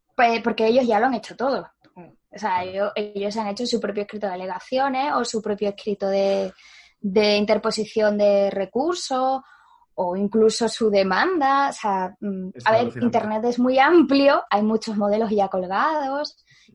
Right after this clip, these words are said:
Speaker 1: que
Speaker 2: Claro.
Speaker 1: realmente se empezaron a colgar con una idea de ayudar a la comunidad de abogados,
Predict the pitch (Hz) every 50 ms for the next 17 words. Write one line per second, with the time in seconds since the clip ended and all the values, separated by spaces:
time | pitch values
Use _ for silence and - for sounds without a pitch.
0 | _ - 240 220 214 202 214 214 196 202 208 220 233 240 240 240 214 - - 208
1 | 202 202 - 220 214 214 214 208 208 - 214 208 208 214 233 277 285 247 - 214
2 | 202 196 196 196 196 196 196 196 196 214 247 269 247 226 208 196 190 185 185 185
3 | 190 196 196 220 226 220 214 208 - 196 196 190 190 185 185 185 190 190 202 196
4 | 196 196 202 214 240 254 262 277 277